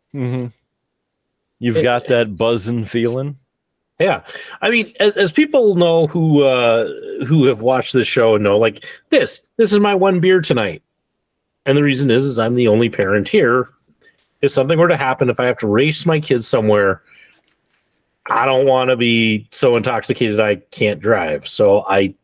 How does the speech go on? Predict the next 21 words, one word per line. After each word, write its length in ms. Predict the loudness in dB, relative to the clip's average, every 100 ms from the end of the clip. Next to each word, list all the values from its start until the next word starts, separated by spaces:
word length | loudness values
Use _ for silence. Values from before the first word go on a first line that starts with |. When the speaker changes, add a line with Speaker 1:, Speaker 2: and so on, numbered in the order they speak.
| _ _ _ _ _ _ _ -4
Speaker 2:
I'm 180 | -2 0
just 260 | -2 -2
a 40 | -2
very 340 | 0 0 -2 -4
much 180 | -6 -4
a 40 | -2
stickler. 560 | -2 -2 0 0 0 _ _ -20 -20 -20 _ _ -4
I 100 | -2
mean, 160 | -2
is 200 | -2 0
this 160 | 0 0
one 360 | 0 0 2
beer 320 | 2 2 0 0
going 460 | 2 2 2 0
to 720 | 0 2 4 4 4 4 2 -2
get 220 | -2 0
me, 440 | -2 0 0 0 -2 _ _ -4
you 140 | 0
know, 280 | 2 0 -2 _ _ _ _ _ _ _ _ _ _ _ _ _
buzzed? 600 | -4 0 0 0 -2 -6 -2
No. 300 | 0 -2